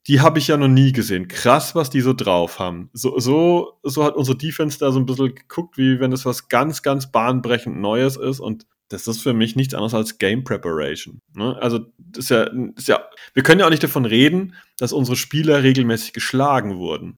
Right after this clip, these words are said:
Unsere Spieler waren mies platziert auf dem Feld, deswegen hatte Godwin so viel Platz, also es gab da wahrscheinlich eine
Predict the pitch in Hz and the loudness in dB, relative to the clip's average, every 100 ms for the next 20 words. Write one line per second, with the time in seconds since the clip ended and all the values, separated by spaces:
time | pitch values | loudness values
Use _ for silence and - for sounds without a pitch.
0 | _ - 131 117 - 139 143 120 113 113 | _ -2 0 -2 -2 2 4 4 2 0
1 | - 123 135 160 220 - - 120 110 - | -2 2 4 4 2 -2 -2 -2 0 -2
2 | 131 135 131 135 160 - 156 220 262 - | 0 0 -2 -6 -6 -2 -2 -2 -6 -14
3 | _ - 110 110 113 107 110 131 131 135 | _ -4 0 2 2 2 0 0 4 4
4 | 139 151 156 - 156 151 170 208 - 98 | 2 -2 -2 -2 -2 -2 -4 -4 -4 -4
5 | 95 - 101 107 98 98 - 95 92 98 | -4 -4 -4 -2 -4 -4 -6 -6 -8 -12
6 | 92 | -14